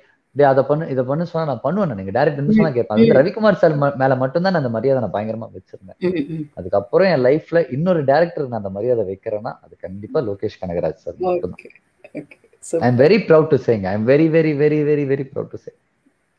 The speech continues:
Speaker 2: Lovely,
Speaker 1: Lokesh,
Speaker 2: லவ்லி.
Speaker 1: லோகேஷ்னா something elseங்க. செம, செம மனுஷன். Ellathiyum taandi a great human. அதுதான் அவருடைய
Speaker 2: ம், ம்.
Speaker 1: சூப்பர் மனுஷன்.
Speaker 2: Okay. Super, super. Okay.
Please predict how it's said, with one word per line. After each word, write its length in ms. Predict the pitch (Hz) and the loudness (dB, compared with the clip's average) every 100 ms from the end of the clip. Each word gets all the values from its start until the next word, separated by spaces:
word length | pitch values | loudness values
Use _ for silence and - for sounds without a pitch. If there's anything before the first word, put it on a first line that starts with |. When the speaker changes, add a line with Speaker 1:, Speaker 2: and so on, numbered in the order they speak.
| _ - | _ -10
Speaker 2:
Lovely, 420 | 151 143 151 151 - | -8 -8 -12 -12 0
Speaker 1:
Lokesh, 500 | 117 156 208 - - | 0 4 2 2 -4
Speaker 2:
லவ்லி. 120 | - | -4
Speaker 1:
லோகேஷ்னா 560 | 107 147 220 214 202 196 - | -2 2 2 2 0 0 0
something 420 | 147 156 165 117 | -2 -2 -2 -2
elseங்க. 380 | - 90 80 78 _ | -4 -12 -14 -18 _
செம, 380 | - 120 165 180 | -6 -2 0 0
செம 420 | - 123 143 131 | 0 -2 -2 -2
மனுஷன். 260 | 147 160 123 - - - _ | -2 -2 -6 -8 -20 -20 _
Ellathiyum 540 | 87 107 139 185 220 170 | -2 4 4 4 2 2
taandi 580 | 147 151 147 196 - _ _ _ _ 113 | 2 2 2 0 -2 _ _ _ _ -10
a 40 | 98 | -2
great 360 | 143 226 - 156 | 0 0 0 -2
human. 200 | 139 87 _ _ - | -2 -8 _ _ -18
அதுதான் 440 | - 90 92 202 - - - | -14 -10 -2 -2 -2 -10 -8
அவருடைய 440 | 107 98 90 80 76 - _ | -6 -4 -6 -8 -12 -14 _
Speaker 2:
ம், 440 | - 175 175 170 165 160 | 0 4 6 4 2 0
ம். 240 | 160 160 | -2 -2
Speaker 1:
சூப்பர் 600 | - 196 220 - - 131 | -2 0 -2 0 0 2
மனுஷன். 380 | 117 147 - - _ _ _ _ | 2 -2 -2 -10 _ _ _ _
Speaker 2:
Okay. 720 | 190 180 180 180 160 156 156 - _ _ _ _ _ _ | 4 4 4 4 4 4 0 -6 _ _ _ _ _ _
Super, 640 | - - - 202 202 185 | -6 -2 0 2 4 4
super. 640 | 185 185 180 185 - - - - - 277 277 - - - | 4 0 2 2 2 -6 -18 -14 -6 -6 -6 -10 -4 2
Okay. 500 | 165 165 - 160 | 2 2 2 0